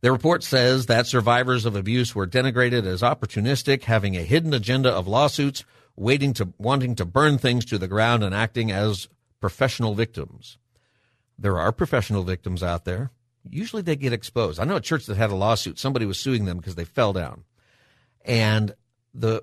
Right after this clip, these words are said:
interesting thing that happened was two things happened. This person did ha-, have a reputation for suing churches, for going to churches and falling down some stairs and then suing them. That's what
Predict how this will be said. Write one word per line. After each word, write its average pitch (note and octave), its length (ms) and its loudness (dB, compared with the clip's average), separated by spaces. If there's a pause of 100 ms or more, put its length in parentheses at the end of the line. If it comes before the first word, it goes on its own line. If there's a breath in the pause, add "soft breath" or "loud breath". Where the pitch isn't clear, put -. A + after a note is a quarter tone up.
(160)
interesting F#3 540 -2
thing A#2 320 0
that F2 100 -2
happened F2+ 440 -2
was E2+ 120 -12
two G#3+ 160 -6
things C3 300 -2
happened. E2+ 420 -6 (480)
This C#3+ 120 -6
person D#3+ 340 0
did D3+ 300 0
ha-, D3+ 240 -2 (300)
have C3 300 0
a G#2+ 100 2
reputation C#3 840 -2
for G2+ 160 -6
suing C#3+ 360 -2
churches, B2 440 -4
for - 120 -12
going A2 280 0
to D3 80 0
churches B2 460 0
and F#2+ 120 -4
falling A#2 300 -2
down A#2 200 0
some A2 160 -4
stairs F#2+ 380 -2
and F#2 100 -2
then F2+ 120 -2
suing E2 300 -4
them. B1 140 -16
That's E2 160 -12
what D#2+ 120 -12